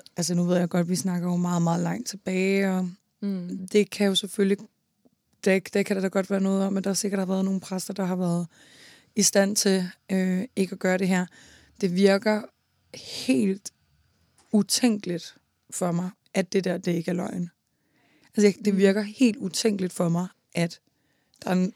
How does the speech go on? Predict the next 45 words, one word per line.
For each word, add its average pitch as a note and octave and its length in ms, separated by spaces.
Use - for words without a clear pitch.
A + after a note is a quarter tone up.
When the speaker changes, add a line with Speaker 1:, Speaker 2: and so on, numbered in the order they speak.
Speaker 1:
at G3 180
der G3 60
er G3 160
så A3 300
mange G3+ 260
mennesker, A#3 520
der G#3 80
kan G#3 160
blive G3 320
enige G#3+ 400
om, F#3+ 240
at G3+ 200
onani... F#3+ 500
Altså F#3+ 280
det, B3 220
det, D4+ 120
de D4+ 80
kan F#3 120
blive E3+ 160
enige C4 260
om F3+ 100
det, - 240
det C#4+ 120
virker E3+ 280
meget G3+ 260
tænkeligt. - 540
Speaker 2:
Mm. F#3 200
Speaker 1:
Og F3+ 160
du E3+ 60
ved, E3 300
det F#3 80
her F#3+ 140
med F#3 140
at F#3 100
spilde F#3 380
sæd F3 260
og E3+ 140
sådan E3 180
noget, A#3 200
okay, F3 240
hvis E3+ 180
man F3+ 140
ikke F3+ 160
ved F#3 140
bedre. F3 460